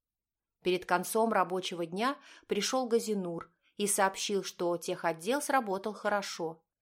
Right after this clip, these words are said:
компьютер для вип-клиентки готов и периферия подобрана. Ганцев дал ему сто евро бонуса из своей наличности и попросил, чтобы железо спустили вниз.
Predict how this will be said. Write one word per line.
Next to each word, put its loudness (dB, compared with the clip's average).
компьютер 0
для 0
вип-клиентки -2
готов 0
и -4
периферия 0
подобрана. 0
Ганцев 4
дал 6
ему 0
сто -4
евро 0
бонуса 2
из 2
своей 6
наличности 0
и -2
попросил, 4
чтобы -2
железо 0
спустили -2
вниз. -6